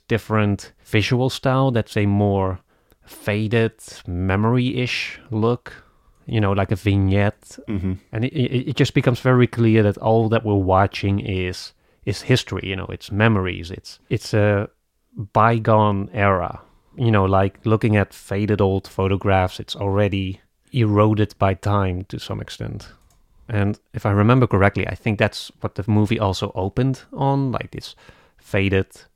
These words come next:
Speaker 1: image of clouds passing by. And then specifically also the introduction of Jesse James. And this was something that I also thought was very interesting, is that the movie introduces Jesse James not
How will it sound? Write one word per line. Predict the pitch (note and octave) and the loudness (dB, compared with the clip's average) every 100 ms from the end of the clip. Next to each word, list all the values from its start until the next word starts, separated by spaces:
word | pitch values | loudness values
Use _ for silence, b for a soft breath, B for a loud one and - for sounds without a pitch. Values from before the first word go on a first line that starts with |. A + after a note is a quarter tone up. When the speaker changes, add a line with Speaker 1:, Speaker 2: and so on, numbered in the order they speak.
| _ | _
Speaker 1:
image | - G2+ F#2+ | -2 -2 -2
of | - - | -6 -8
clouds | F#2+ F#2+ G2 G2 - | 0 2 2 -2 -6
passing | F#2 F2+ - F2+ | -4 -4 -4 -4
by. | F2+ F#2 G#2 - _ _ _ - | -2 -2 -4 -8 _ _ _ -4
And | G#2 G2 | 0 2
then | F#2 | 2
specifically | - A2 A2+ - G#2 G2 | -2 -4 -4 -4 -2 0
also | G2 F#2 G2 | 2 0 -2
the | F#2+ G#2 | -2 -4
introduction | F#2+ F#2+ F#2+ F#2 - F#2 | -4 0 0 -2 -2 -2
of | - _ | -2 _
Jesse | - F#2+ G2+ | -4 -2 -4
James. | F2+ F#2+ F2+ G#2 B2+ - - _ | -4 -2 0 -2 -4 -12 -20 _
And | A#2 G#2 | -2 0
this | C#3+ | 0
was | C3+ - | 0 0
something | A2+ G#2 G#2+ | 2 4 4
that | G2 F#2 | 2 4
I | |
also | G#2 A#2+ G#2 | 2 2 -2
thought | - - | -6 -8
was | G2 | -10
very | - F2 E2+ | -4 -2 -2
interesting, | E2+ F#2 - F2+ | -4 -8 -8 -6
is | F2+ - | -4 -4
that | F#2 | -4
the | G2+ | 0
movie | F#2+ G#2 G#2 A2+ | 2 2 2 -2
introduces | A2 G2 G#2 G2+ F#2+ G2+ F2 - b b b | -2 -2 -2 0 0 -4 -6 -12 b b b
Jesse | A2+ G#2+ G#2+ F#2+ | 0 0 0 -4
James | - G2 F#2+ G2+ F#2+ - - | 0 2 2 0 -2 -8 -12
not | A#2 G#2 A#2 | 0 0 0